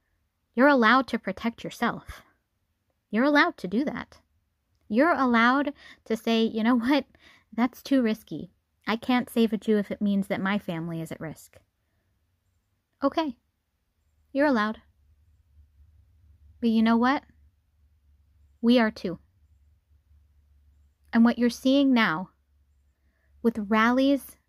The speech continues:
of Palestinians all over the world, screaming, "Rape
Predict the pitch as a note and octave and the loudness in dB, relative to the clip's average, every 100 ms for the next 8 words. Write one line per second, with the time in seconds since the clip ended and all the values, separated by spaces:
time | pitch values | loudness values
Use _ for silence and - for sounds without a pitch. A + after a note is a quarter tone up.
0 | - G#3+ - A3+ A3+ - A3 F#3 F3 - | -14 -10 -2 0 0 -2 -4 -4 -8 -12
1 | - G#3 A3+ B3+ - G#3+ G#3+ A#3 A#3+ A#3 | -4 0 2 0 -2 -4 0 0 0 -2
2 | _ _ _ _ _ _ _ _ G#3+ G3+ | _ _ _ _ _ _ _ _ -6 -4
3 | F#3 G#3+ G3 E3+ F3+ - _ _ _ _ | 0 0 0 -2 -10 -20 _ _ _ _
4 | _ _ _ - - B3 A#3 G#3 A3+ C#4 | _ _ _ -8 2 4 4 2 0 0